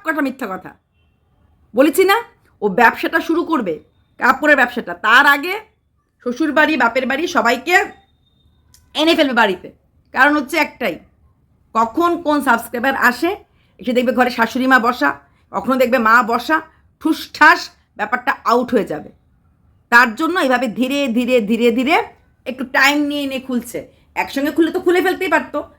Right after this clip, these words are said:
কিন্তু এর জন্য খুলছে, "যা, ঠিক আছে, সাসপেনশন থাকুক, সাসপেন্স থাকুক, সাসপেন্স থাকুক", এই সাসপেনশন বলেছি, ভুল বলেছি, সাসপেন্স থাকুক, সাসপেন্স থাকুক। মানুষ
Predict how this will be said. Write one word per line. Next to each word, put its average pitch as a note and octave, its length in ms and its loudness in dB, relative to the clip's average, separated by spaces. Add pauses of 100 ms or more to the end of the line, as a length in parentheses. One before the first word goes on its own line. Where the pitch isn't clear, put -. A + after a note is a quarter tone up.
(140)
কিন্তু A3+ 200 -2
এর A3+ 180 4
জন্য E4 220 0
খুলছে, C#4 280 -2
"যা, A3+ 120 0
ঠিক A#3+ 180 -8
আছে, G#3+ 380 -4 (260)
সাসপেনশন B3 580 -2
থাকুক, A#3 500 -2 (220)
সাসপেন্স A#3 480 -2
থাকুক, A#3 480 -2 (180)
সাসপেন্স A#3 440 -2
থাকুক", A3+ 160 -6
এই B3 100 -2
সাসপেনশন B3 500 -2
বলেছি, A3+ 260 0
ভুল A#3 200 -2
বলেছি, G3+ 400 -4 (360)
সাসপেন্স B3 520 0
থাকুক, A#3+ 380 -4 (220)
সাসপেন্স B3+ 540 -2
থাকুক। A3 380 -2 (920)
মানুষ G#3 280 -2